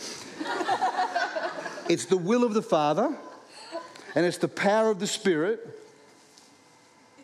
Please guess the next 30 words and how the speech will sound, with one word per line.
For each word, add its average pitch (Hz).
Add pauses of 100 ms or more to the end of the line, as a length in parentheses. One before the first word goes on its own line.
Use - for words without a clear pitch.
(1400)
but 156
it's 156
the 160
word 156
of 143
the 139
Son 113 (1000)
spoken. 135 (640)
"Let 127
there 139
be 127
light." 123 (440)
And 160
now 240 (180)
he 196
goes 208
through 202
systematically 196
creating 165 (300)
the 151
environment 185
in 170
which 165
the 165
human 165
form 156
will 135
actually 135
live 127
in. 95